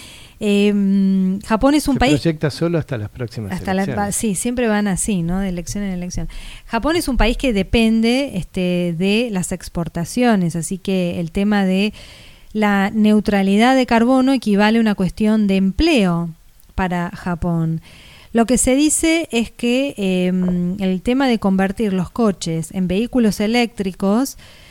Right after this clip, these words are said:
Speaker 1: eh, es todo un tema porque la industria, la industria, digamos, actual, la de motores, es, eh, es bastante anticuada, ¿no? Entonces,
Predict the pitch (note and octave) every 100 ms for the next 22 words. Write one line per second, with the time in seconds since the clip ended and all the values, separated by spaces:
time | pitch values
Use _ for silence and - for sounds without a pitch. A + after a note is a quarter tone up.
0 | - - - - - - G3+ F#3 F#3 F#3+
1 | F#3+ F#3+ A3 G#3+ C#4+ C#4+ A#3+ C4+ D4 A3+
2 | F#3+ G3+ G3 G3+ G3+ - G3+ G3 G3 G3+
3 | G#3 C#4+ A3 - G3 G3 G#3+ B3 G3 F3+
4 | G#3 A3 F#3 - E3 F3 F3+ D#3+ - A3
5 | A3 F#3+ F3 F3+ F3 G3+ A3 A#3 - G3
6 | F#3+ - - F3 E3 D#3+ D#3+ F#3 - -
7 | D#3+ G#3 G#3 G#3 - F3 E3 E3 - F3
8 | D#3 D#3 D#3 D#3+ F#3+ G#3+ G3 G#3+ G#3 A3+
9 | A3+